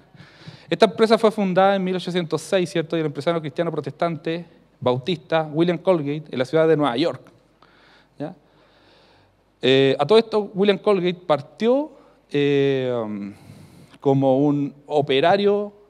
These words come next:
eh, haciendo, eh, jabón, ¿cierto? Artesanal, así,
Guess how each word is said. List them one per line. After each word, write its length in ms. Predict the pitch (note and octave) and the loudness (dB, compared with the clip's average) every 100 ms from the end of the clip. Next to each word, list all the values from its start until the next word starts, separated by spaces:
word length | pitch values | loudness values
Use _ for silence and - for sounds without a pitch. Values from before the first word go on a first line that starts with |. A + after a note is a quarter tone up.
| _ - | _ -10
eh, 440 | A#2 A#2+ A#2 A#2+ - | -6 -4 -4 -6 -8
haciendo, 960 | - D#3 D#3+ D3 D#3 D3 D3 C#3+ C#3 | -6 -4 -2 2 4 4 2 0 -2
eh, 300 | - A#2 A#2 A2 | -4 -6 -8 -6
jabón, 480 | - A#2 E3+ G3+ G3+ - _ _ _ | -2 2 2 2 -6 -20 _ _ _
¿cierto? 600 | - E3+ E3 - E3 D#3 D#3 - - | -8 -6 -6 -6 -6 -6 -10 -18 -16
Artesanal, 640 | E3+ - G#3+ G#3+ C#4 C4 _ _ | -14 -10 -6 -6 -8 -10 _ _
así, 320 | F3+ B3 B3 | -12 -12 -12